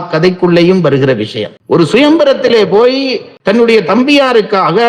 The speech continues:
அராஜகமாக புகுந்து அந்த பெண்களுடைய விருப்பம் இல்லாமல் அந்த பெண்களை சிறைப்பிடித்துக் கொண்டு பீஷ்மர் வருகிறார். அங்கே கூடியிருந்த இளவரசர்கள் எல்லாம் கொதித்தார்கள். இது சுயம்பரம் அல்லவா நியமிக்கப்பட்டது? சுயம்பரத்திலே அந்த பெண்கள் தாங்களாக அல்லவா தல-, தங்களுடைய கணவனை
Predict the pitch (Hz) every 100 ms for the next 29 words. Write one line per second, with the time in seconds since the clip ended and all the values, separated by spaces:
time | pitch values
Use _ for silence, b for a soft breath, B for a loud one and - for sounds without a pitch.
0 | 226 165 160 208 254 - 247 247 247 269
1 | 262 214 226 233 247 262 226 208 170 240
2 | 262 254 233 220 190 226 233 240 208 208
3 | 202 240 240 214 170 202 240 254 233 190
4 | 202 233 208 208 185 175 190 247 214 240
5 | 226 208 165 143 - 104 139 - - -
6 | - 240 254 - 302 359 320 294 269 240
7 | 294 285 233 240 226 233 285 214 226 320
8 | 277 269 208 160 113 - - - 233 247
9 | 277 349 381 330 294 269 269 277 277 233
10 | 262 208 226 190 180 160 220 214 - 285
11 | 330 302 220 247 262 285 240 202 240 302
12 | 294 247 208 240 302 302 285 262 240 226
13 | 240 262 269 208 220 214 240 247 226 214
14 | 202 262 254